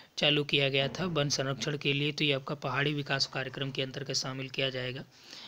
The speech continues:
नेक्स्ट था कि भारत में जो असंतुलित विकास की नीति थी उसको किसने दिया था, मृडाल ने, हर्षमैन ने या नारकी ने या फ्रैंक ने, ठीक। नेक्स्ट था कि प्लावी हिमशैल के पिघलने से, प्रश्न था कि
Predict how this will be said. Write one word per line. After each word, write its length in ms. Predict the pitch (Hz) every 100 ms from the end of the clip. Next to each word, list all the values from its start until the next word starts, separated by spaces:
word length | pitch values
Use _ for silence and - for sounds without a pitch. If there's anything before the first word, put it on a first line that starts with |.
| - -
नेक्स्ट 300 | 185 185 -
था 60 | 196
कि 120 | 190
भारत 400 | 131 139 156 180
में 120 | 175
जो 120 | 170
असंतुलित 560 | 143 - 139 147 170 151
विकास 420 | 139 143 147 -
की 120 | 156
नीति 320 | 139 143 143
थी 180 | 143 -
उसको 260 | 143 - 143
किसने 400 | 165 - 156 147
दिया 240 | 135 127
था, 160 | 131 143
मृडाल 440 | 139 135 139 143
ने, 180 | 147 143
हर्षमैन 460 | 135 135 - 143 143
ने 300 | 143 143 139 - - - - -
या 400 | 147 135 131 135 - - - - - _ _ _ 170
नारकी 500 | 151 143 147 143 165
ने 100 | 151
या 180 | 143 151
फ्रैंक 480 | - 151 135 127 - 131
ने, 60 | 123 _ - - - - _ _ _ _ - - -
ठीक। 240 | 180 170
नेक्स्ट 460 | 160 175 180 - 185
था 100 | 180
कि 120 | 196
प्लावी 520 | - 160 143 156 185
हिमशैल 420 | 156 147 160 160
के 120 | 170
पिघलने 520 | 165 151 123 135 143 123
से, 200 | - 123 - - - - -
प्रश्न 380 | 156 151 165 143
था 260 | - 135
कि 240 | 139 185